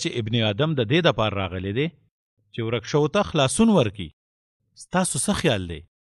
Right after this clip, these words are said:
فرض کړئ چې د یو سړي سل ګډې دي. که په هغې کې یوه بې لارې شي، ولې هغه به دا نورې یو کم سل د هغې یوې د لټولو دپاره د غره په خوا کې پرې نه دي؟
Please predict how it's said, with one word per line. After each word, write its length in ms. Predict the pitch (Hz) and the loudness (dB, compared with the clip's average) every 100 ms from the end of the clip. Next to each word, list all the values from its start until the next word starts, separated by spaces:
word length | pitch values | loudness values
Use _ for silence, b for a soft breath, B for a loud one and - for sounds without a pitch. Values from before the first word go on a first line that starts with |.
| _ _ _ _ _ | _ _ _ _ _
فرض 240 | 104 104 - | -4 -4 -2
کړئ 120 | 165 | -4
چې 100 | 156 | -2
د 60 | 165 | 0
یو 120 | 160 - | 0 0
سړي 200 | 175 175 | 0 0
سل 240 | - 220 | 0 2
ګډې 260 | 180 135 104 | 4 2 2
دي. 100 | 85 78 _ _ _ _ _ _ - | -2 -10 _ _ _ _ _ _ -14
که 60 | 101 | -6
په 120 | 117 | -4
هغې 160 | 110 170 | 0 -2
کې 120 | - 165 | -2 0
یوه 160 | 156 170 | 2 4
بې 100 | 175 185 | 4 4
لارې 240 | 226 196 117 | 6 4 2
شي، 140 | - 131 139 _ _ _ _ _ - | -4 -6 -8 _ _ _ _ _ -6
ولې 200 | 107 117 | -2 0
هغه 120 | 117 156 | 0 0
به 100 | 151 | 0
دا 140 | 123 | 0
نورې 260 | 120 180 147 | 0 0 2
یو 120 | 120 110 | 0 0
کم 200 | 190 196 | 0 0
سل 300 | - 135 175 - _ _ _ _ _ | 0 -2 -4 -14 _ _ _ _ _
د 100 | 90 - | -14 -6
هغې 280 | 143 185 170 139 | 0 2 4 4
یوې 180 | 131 131 | 4 2
د 80 | 120 | 0
لټولو 320 | 113 117 107 101 | -2 -4 -4 -2
دپاره 360 | 101 110 110 170 - _ _ _ _ _ | -2 -2 0 -2 -4 _ _ _ _ _
د 200 | 104 117 | -2 0
غره 160 | 113 180 - | 2 2 2
په 60 | |
خوا 180 | 135 151 | 2 2
کې 180 | 139 131 | 0 -2
پرې 140 | 123 131 | 0 2
نه 60 | 139 | 2
دي؟ 160 | 151 | 2